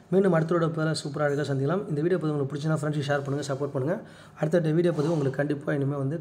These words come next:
கண்டினியூஸா வந்து கொடுப்போம். ஃபாலோ பண்ணிக்கங்க. இந்த வீடியோ பதிவை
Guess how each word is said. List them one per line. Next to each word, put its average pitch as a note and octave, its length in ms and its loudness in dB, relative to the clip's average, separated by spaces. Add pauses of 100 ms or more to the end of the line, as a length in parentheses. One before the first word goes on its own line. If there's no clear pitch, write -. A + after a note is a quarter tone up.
கண்டினியூஸா C#3+ 440 -2
வந்து C3 180 -2
கொடுப்போம். D3+ 360 0
ஃபாலோ C#3+ 240 2
பண்ணிக்கங்க. C3+ 320 -2 (640)
இந்த C#3+ 160 0
வீடியோ D#3+ 180 -2
பதிவை C#3 300 -2